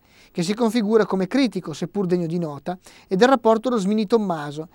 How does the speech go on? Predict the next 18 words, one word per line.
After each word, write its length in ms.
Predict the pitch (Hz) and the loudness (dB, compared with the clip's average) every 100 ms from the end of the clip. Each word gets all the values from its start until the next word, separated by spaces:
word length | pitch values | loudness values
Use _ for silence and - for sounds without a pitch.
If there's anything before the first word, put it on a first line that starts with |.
| _ - | _ -14
che 240 | - 220 | 0 4
Fabro 380 | - 240 185 175 | 8 8 6 2
definisce 640 | 202 254 233 233 240 214 | 2 0 2 0 0 0
di 200 | 185 214 - _ _ | 2 0 -2 _ _
ammirazione-deviazione, 1800 | 220 247 247 240 226 - 220 240 180 233 220 240 202 - 196 147 147 143 _ _ _ _ _ _ _ _ - - | 2 4 6 4 4 2 4 4 4 4 4 2 0 -2 -2 -2 -8 -16 _ _ _ _ _ _ _ _ -12 -4
ma 120 | 190 | 0
che 140 | 220 | 2
giudica 460 | 202 254 202 - 156 - - | 4 4 2 -2 -6 -10 -10
di 100 | - | -4
fondamentale 600 | 185 214 220 226 220 214 | 0 2 2 4 6 6
interesse 560 | 190 190 233 156 - 175 | 6 4 2 2 -4 -4
per 120 | 180 | -2
una 160 | 175 165 | -2 2
valutazione 760 | 185 226 220 226 - 202 165 | 2 2 0 -2 0 -2 -2
complessiva 540 | - 240 226 226 190 175 | -4 -4 -4 -6 -4 -4
del 160 | 170 | -4
pensiero 340 | 190 180 180 170 | -4 -4 -2 -2
rosminiano, 600 | 156 175 165 135 131 | -2 -6 -8 -12 -16